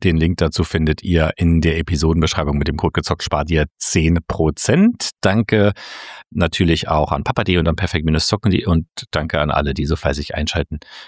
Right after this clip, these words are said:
Hab ich ja am Anfang schon mal gesagt. Wirklich großartig. Sechs Jahre und wir haben's geschafft, die zweitausend Hörer im Monat zu knacken. Wirklich großartig. Vielen Dank. Und damit würde ich sagen, bis zum nächsten Mal, oder?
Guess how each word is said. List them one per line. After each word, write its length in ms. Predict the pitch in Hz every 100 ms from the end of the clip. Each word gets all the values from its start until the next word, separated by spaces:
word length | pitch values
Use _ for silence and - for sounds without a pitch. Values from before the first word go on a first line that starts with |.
| - -
Hab 200 | 76 73
ich 100 | -
ja 80 |
am 80 | 69
Anfang 240 | 73 - 76
schon 140 | 73
mal 100 | 69
gesagt. 440 | 71 71 71 - -
Wirklich 720 | 85 85 104 131 104 101 90
großartig. 600 | - 87 95 95 87 85 82
Sechs 280 | - -
Jahre 440 | 123 131 135 135 117 - _ _ _ _ _
und 160 | 92 87
wir 80 |
haben's 160 | 87 -
geschafft, 300 | - 87 -
die 80 | 85
zweitausend 500 | - 80 82 73 80
Hörer 380 | 80 78 73 87
im 140 | -
Monat 320 | 85 82 80 -
zu 100 | -
knacken. 400 | - 71 76 76 _ _ _ _ _
Wirklich 460 | 80 76 80 78 - _ _ _
großartig. 520 | - 101 95 - -
Vielen 200 | - 156
Dank. 280 | 202 143 - _ _ _ _ _ _ _ -
Und 160 | 104
damit 220 | 90 107 113
würde 120 | 117
ich 60 |
sagen, 180 | 123 113
bis 100 | 117
zum 100 | 123
nächsten 220 | 151 -
Mal, 100 | 78
oder? 200 | 78 165